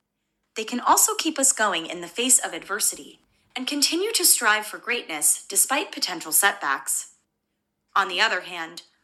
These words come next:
low expectations limit our capacity to develop and grow.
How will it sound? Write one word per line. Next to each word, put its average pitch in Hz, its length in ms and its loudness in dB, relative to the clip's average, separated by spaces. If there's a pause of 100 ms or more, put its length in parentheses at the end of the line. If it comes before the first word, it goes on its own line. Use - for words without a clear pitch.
(140)
low 285 160 0
expectations 180 840 -2
limit 247 400 0
our 165 80 0
capacity - 640 0
to - 160 -4
develop 180 480 -2 (140)
and 190 120 -6
grow. 190 280 2